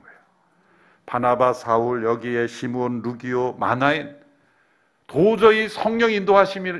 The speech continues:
아니면 만날 수 없는 사람들이에요. 헤롯 안티파스와 어릴 때부터 함께 자란 사람이 왜 사울을 만났으며 왜 바울을 만나야 했겠습니까?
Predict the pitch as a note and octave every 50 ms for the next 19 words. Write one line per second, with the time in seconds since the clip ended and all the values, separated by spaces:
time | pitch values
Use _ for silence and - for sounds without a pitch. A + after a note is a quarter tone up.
0 | - - - B2+ D3+ E3+ F#3 F#3+ F#3 F3 C#3+ B2+ C3+ E3 G3 G3+ G3 G3 F3+ E3
1 | D#3+ E3 D#3+ - F3 F#3+ F#3+ - - - - - - D#2+ D#2+ D#2+ - F2 - _
2 | _ _ _ _ _ _ _ _ _ _ _ _ _ _ _ _ _ _ _ _
3 | _ _ _ _ _ _ _ _ - - D#3+ D#3+ E3 D3+ C#3 C3+ C#3 - D3 -
4 | C#3+ D3 C#3+ - - C3+ C#3 C#3 C#3 C3+ - - - - B2+ C#3+ D#3 D3+ D3 E3
5 | C3 - - - F#3 F#3+ F#3 - F3+ E3+ D3 - - B2 C3+ C3 C3+ A2+ B2 B2
6 | B2 B2 B2 B2 A2 G2+ A#2 C3+ C#3 C#3+ C#3 C#3 - D#3+ D#3+ D#3 C#3+ D3 C3 A2
7 | G#2+ A#2 B2 A#2+ - - A2+ A2 A#2 A#2 - _ _ _ _ _ _ _ _ -
8 | C3 D3+ D3+ - - A2 B2 B2+ C#3+ E3 D3+ - - - G#2+ A2 A2 G#2+ - -
9 | A#2 G#2 _ _ _ - _ _ _